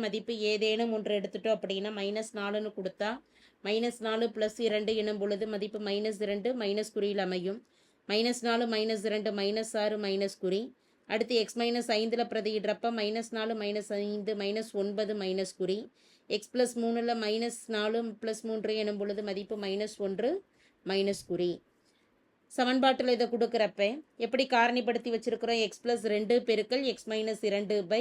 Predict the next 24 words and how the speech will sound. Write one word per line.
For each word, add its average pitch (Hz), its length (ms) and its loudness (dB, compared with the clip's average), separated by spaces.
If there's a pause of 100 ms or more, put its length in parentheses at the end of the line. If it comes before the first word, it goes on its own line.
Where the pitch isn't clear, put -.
(120)
எக்ஸ் - 180 -10
மைனஸ் 220 380 -2
ஐந்து 208 240 0 (100)
by 226 80 0 (120)
எக்ஸ் - 180 -14
பிளஸ் 196 200 -2 (100)
மூன்று. 175 280 -2 (600)
எக்ஸ் - 180 -8
பிளஸ் 233 280 2
இரண்டுல 233 400 2 (140)
மைனஸ் 208 360 -2 (100)
குறி, 208 180 0 (380)
அடுத்து 208 340 0
மைனஸ் 202 420 0 (640)
by 220 120 4 (100)
denominator 226 600 0
மதிப்பை 208 300 -2
பொறுத்த 196 320 -4
வரைக்கும் 202 380 -2
ரெண்டுமே 202 340 0 (100)
மைனஸ் 196 380 -2
மைனஸ்னு 190 440 -2
இருக்கு. 185 220 -2 (180)
நியூமரேட்டர்ல 208 500 0